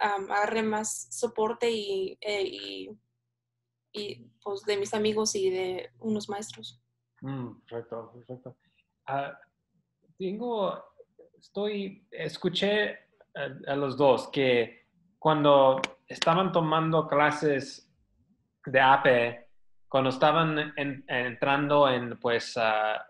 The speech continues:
Speaker 2: un posiciones de liderazgo, de, de ser como leaders, student leaders,
Speaker 1: Ujú.
Speaker 2: ah,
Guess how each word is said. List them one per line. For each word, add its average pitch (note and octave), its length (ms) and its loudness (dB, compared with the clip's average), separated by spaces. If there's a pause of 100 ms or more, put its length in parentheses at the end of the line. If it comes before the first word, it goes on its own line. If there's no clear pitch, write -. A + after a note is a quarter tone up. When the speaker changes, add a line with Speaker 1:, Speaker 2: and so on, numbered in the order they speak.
Speaker 2:
un C#3+ 200 -8
posiciones C3 680 -4
de A2+ 220 -2
liderazgo, B2 1120 -2
de, G#2+ 300 -8
de A2 120 -10
ser - 260 -14
como A#2 200 -6
leaders, A2+ 600 -6 (320)
student E3 400 0
leaders, G2+ 460 -10 (300)
Speaker 1:
Ujú. A3 280 -12 (180)
Speaker 2:
ah, A2 600 2